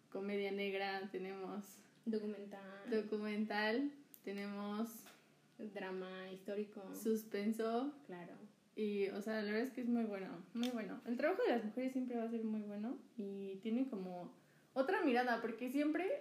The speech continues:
Speaker 1: o sea, te das cuenta que lo dirige un hombre porque siempre sexualiza a la <laughs> mujer, pero acá, o sea, no es necesario porque, se, o sea, hay más historia y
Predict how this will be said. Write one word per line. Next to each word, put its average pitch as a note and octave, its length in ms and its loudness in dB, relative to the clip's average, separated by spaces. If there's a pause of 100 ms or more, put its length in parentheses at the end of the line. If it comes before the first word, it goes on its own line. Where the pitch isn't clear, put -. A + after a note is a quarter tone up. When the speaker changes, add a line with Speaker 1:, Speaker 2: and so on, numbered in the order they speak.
Speaker 1:
o A3 100 -2
sea, A3+ 440 2
te A#3+ 60 0
das C4+ 160 4
cuenta E4 220 0
que B3+ 60 -4
lo G#3 100 0
dirige F#3+ 240 2
un A#3 100 0
hombre A#3 220 0
porque G3 240 -8
siempre G#3+ 440 -4
sexualiza G3+ 760 -6
a G3+ 40 -4
la G#3 100 0
<laughs> A#3 160 -2
mujer, B3+ 400 -4 (480)
pero C4+ 160 8
acá, C#4+ 400 6
o - 20 4
sea, D#4 120 6
no D4 120 6
es D#4+ 100 2
necesario B3+ 640 2
porque, G3 360 -2
se, G#3 200 -6 (220)
o A3+ 60 2
sea, A#3+ 460 4 (680)
hay C4 320 2
más C4 300 2
historia A3+ 640 0
y F#3 380 -8